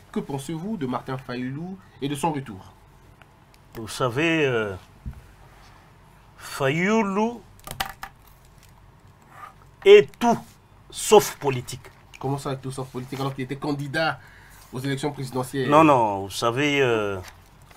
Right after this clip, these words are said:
Speaker 2: le professeur vient de nous le dire. C'est-à-dire, euh, les gens veulent se taper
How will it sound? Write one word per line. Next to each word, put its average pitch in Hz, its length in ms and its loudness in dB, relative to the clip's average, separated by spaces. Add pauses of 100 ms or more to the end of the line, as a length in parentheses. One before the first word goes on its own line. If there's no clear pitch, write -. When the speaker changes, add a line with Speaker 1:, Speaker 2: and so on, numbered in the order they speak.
(2500)
Speaker 2:
le 160 120 4
professeur 196 440 2
vient 156 220 2
de 131 140 0
nous 113 100 0
le 117 160 -6
dire. 202 300 -12 (2750)
C'est-à-dire, 208 880 0
euh, 151 180 -6 (2250)
les 175 240 10
gens 262 220 8
veulent 233 300 4
se - 180 2
taper - 520 2